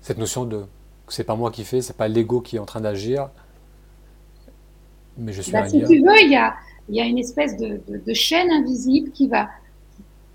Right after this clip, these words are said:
Speaker 2: qui, qui va permettre quelque part de résoudre ton problème, tu vois.
Speaker 1: Mm.
Speaker 2: C'est un travail collectif.
Speaker 1: Mm.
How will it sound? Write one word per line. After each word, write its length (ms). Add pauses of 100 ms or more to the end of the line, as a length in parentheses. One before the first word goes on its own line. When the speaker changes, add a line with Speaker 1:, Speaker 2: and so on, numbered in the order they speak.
Speaker 2:
qui, 260
qui 160
va 120
permettre 600 (380)
quelque 240
part 260
de 80
résoudre 440
ton 120
problème, 520 (300)
tu 60
vois. 140
Speaker 1:
Mm. 60 (920)
Speaker 2:
C'est 100
un 80
travail 320
collectif. 720 (800)
Speaker 1:
Mm. 80